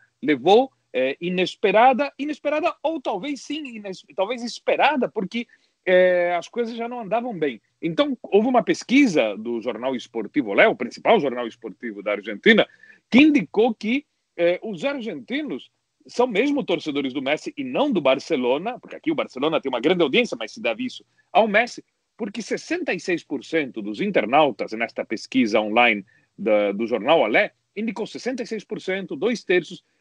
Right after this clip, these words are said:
consideram que Messi não deveria ficar no Barcelona.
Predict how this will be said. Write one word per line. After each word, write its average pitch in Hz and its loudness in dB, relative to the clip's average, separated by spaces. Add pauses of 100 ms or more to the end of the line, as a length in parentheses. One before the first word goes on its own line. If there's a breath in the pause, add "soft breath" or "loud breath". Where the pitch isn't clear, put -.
consideram 208 0
que 208 -6
Messi 214 -2
não 269 0
deveria 220 -2
ficar 190 -2 (240)
no 175 -2
Barcelona. 170 0